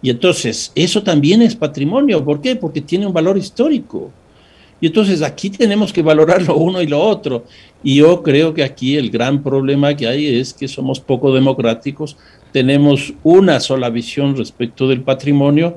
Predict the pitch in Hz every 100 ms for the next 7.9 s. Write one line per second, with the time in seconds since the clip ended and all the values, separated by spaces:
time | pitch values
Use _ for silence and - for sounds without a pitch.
0 | - - - 135 127 139 170 165 - 151
1 | 123 135 - - 127 127 120 117 113 107
2 | 120 151 113 - 127 110 110 113 131 120
3 | 113 202 196 - 78 - - - _ -
4 | 143 143 151 156 143 143 135 143 143 123
5 | - 123 151 180 143 143 123 117 87 -
6 | 117 110 147 196 165 117 113 110 101 123
7 | 101 - 120 143 180 - - 92 -